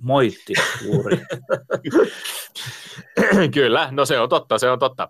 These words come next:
Speaker 2: Ei, ei siinä mitään. Yksi nolla johtoon Petteri Sihvonen, ja sitten kakkoskysymyksessä, no niin, oltiin, oltiin Jumalan äärellä.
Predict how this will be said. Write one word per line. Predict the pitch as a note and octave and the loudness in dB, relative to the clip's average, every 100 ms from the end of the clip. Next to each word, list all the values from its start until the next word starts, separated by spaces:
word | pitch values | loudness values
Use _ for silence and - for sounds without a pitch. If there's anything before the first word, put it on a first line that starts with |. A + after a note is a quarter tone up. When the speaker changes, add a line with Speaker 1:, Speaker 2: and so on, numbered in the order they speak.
| _ | _
Speaker 2:
Ei, | C3 D3 B2 | -4 -2 -2
ei | F#3 | -2
siinä | C#3 A3+ G3 | -2 0 0
mitään. | A#3 G#3+ C3+ A#2+ | 2 0 0 0
Yksi | E3+ E3 | -2 2
nolla | F#3 E3+ | 4 6
johtoon | F#3+ E3+ D3+ | 4 4 2
Petteri | C3 E3 - D3 C#3+ | 2 0 0 0 0
Sihvonen, | D#3 F3 C#3+ C3+ B2+ | 0 0 2 0 0
ja | B2+ | -4
sitten | C3 C3 | -6 -2
kakkoskysymyksessä, | E3 E3 D3+ C3+ B2+ B2+ B2+ - B2 | -2 0 -4 -4 -4 -4 -6 -8 -2
no | D#3 | 0
niin, | G#3+ A#3 D#3 A#2+ | 0 -2 -2 0
oltiin, | D3+ D#3 D3 C#3 - - - - - _ _ | 0 0 -6 -6 -14 -20 -20 -20 -20 _ _
oltiin | - B3 | -4 0
Jumalan | D4+ D#4 G#3 C#3 | 2 4 4 2
äärellä. | A#2 G#2 F#2+ F2 | 2 0 -2 -6